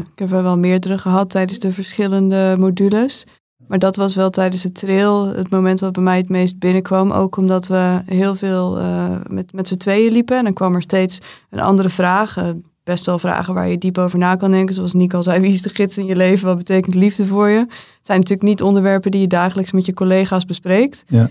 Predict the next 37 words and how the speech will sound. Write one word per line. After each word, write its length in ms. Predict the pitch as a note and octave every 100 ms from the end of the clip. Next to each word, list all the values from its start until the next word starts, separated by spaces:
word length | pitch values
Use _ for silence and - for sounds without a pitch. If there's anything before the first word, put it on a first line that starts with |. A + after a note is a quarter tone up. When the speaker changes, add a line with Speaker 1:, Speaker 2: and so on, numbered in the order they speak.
| -
Speaker 1:
Maar 120 | F#3 F#3+
wel 200 | F#3+ F#3+
heel 120 | F#3+
interessant 560 | G3 F#3 F#3 G3+ F#3+
om 100 | G3
te 100 | F#3
zien 200 | F#3 F#3+
hoe 80 | F3+
andere 280 | F3+ F#3 F#3
mensen 380 | F#3 F#3 F3+ F#3
daar 220 | F3 F3
tegenaan 480 | F#3+ F3+ F#3 F3+ F#3+
kijken. 540 | G3+ G3+ G3 A3+ C4 - _ _ _
En 160 | - G3
op 100 | F#3
dat 180 | G#3 G#3+
moment 560 | G#3 G3+ G#3 G3+ - -
zei 260 | G3 G3+
Nick 180 | G3+ F#3+
van, 140 | -
"Nou, 160 | F#3+ G3
we 60 | G3
gaan 120 | F#3+
nu 120 | G3
even 180 | F#3+ F#3
geen 160 | F#3
vraag 300 | F3+ G3 A3
doen. 180 | A3 G#3+
We 60 | G3
gaan 200 | G3+ F#3+
gewoon 140 | G3
even 480 | F#3 G3 F#3+ F#3 -
een 100 | F#3
tijd 320 | G3 F#3+ F#3
in 80 | F3+
stilte 440 | - G3+ F#3+ G3+
lopen. 460 | G3 F#3+ G3 A#3+